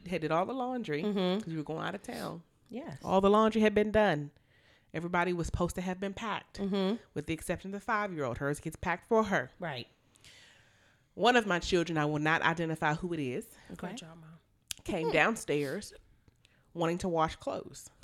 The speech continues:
Speaker 2: Oh.
Speaker 1: the night before this very long overseas trip.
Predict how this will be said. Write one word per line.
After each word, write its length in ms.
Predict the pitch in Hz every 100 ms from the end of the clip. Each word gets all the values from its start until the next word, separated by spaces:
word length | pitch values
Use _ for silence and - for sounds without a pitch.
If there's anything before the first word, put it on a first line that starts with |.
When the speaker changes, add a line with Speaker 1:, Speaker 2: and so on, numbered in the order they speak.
| -
Speaker 2:
Oh. 180 | 392 143 - _ -
Speaker 1:
the 120 | 160
night 260 | 160 147 190
before 360 | - 165 156
this 280 | 170 160 - - _
very 260 | 151 156 170
long 420 | 165 156 160 165 -
overseas 420 | 180 220 339 330
trip. 240 | - 427